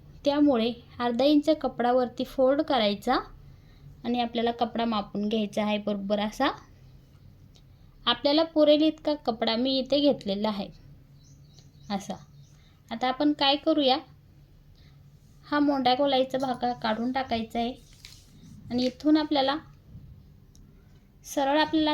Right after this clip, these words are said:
तिरपा टेप पकडायचा आहे असा. या उंचीपासून आपल्याला तिरपा टेप पकडायचा आहे. याच्याही समोर मापे कशी टाकायची ते सुद्धा मी इथे तुम्हाला दाखवणार आहे.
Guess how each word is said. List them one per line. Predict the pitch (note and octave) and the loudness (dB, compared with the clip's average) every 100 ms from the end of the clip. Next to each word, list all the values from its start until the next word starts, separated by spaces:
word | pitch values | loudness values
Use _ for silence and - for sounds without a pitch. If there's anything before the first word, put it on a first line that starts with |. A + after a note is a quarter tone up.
| D4 | -2
तिरपा | C#4 B3+ B3+ | -2 -2 -4
टेप | A#3+ B3 C4 | -4 -4 -4
पकडायचा | - G3 B3 G#3 G#3 A#3 | -6 -2 -2 -2 -2 -2
आहे | A3+ C4+ - - - - - - - - - - - - - - - - - A3+ | 0 -2 -8 -18 -20 -20 -20 -20 -20 -20 -20 -20 -20 -20 -20 -20 -20 -20 -14 -10
असा. | G#3+ A#3 D4 - - - - - - _ - - - - - - - - - - | -6 -4 -4 -8 -20 -20 -20 -20 -20 _ -20 -20 -20 -20 -20 -20 -20 -20 -20 -6
या | D4 E4 | 0 2
उंचीपासून | E4+ D#4 D4 E4 F4 F4+ E4+ | 2 0 -2 -4 -2 2 0
आपल्याला | C#4+ C#4 C#4 | 0 -4 -2
तिरपा | C#4 B3+ B3 | -4 -2 -2
टेप | A#3+ C4 | -2 -2
पकडायचा | C#4 C4 G#3 F#3+ G3 | -4 -4 -4 -4 -4
आहे. | G3 E3 - - - - - - - - - - - _ - - - - - _ _ - - - | -4 -6 -12 -20 -20 -20 -20 -20 -20 -20 -20 -20 -20 _ -20 -20 -20 -20 -20 _ _ -20 -20 -8
याच्याही | B3+ B3 C#4+ D#4 | -6 0 2 2
समोर | D#4+ D#4+ D#4 | 4 4 4
मापे | D4 B3 B3 | 4 2 0
कशी | B3+ B3 C4+ | -2 -4 -2
टाकायची | C4+ B3 A#3 A#3 | -2 0 -2 -2
ते | B3+ B3+ | -2 -4
सुद्धा | B3+ A#3+ B3+ | -2 -4 -4
मी | B3 | -2
इथे | B3+ B3 | -2 -2
तुम्हाला | B3 A#3+ A#3 | -2 -4 -2
दाखवणार | G#3+ - G#3+ G#3+ | -4 -2 -2 -2
आहे. | A#3+ | -2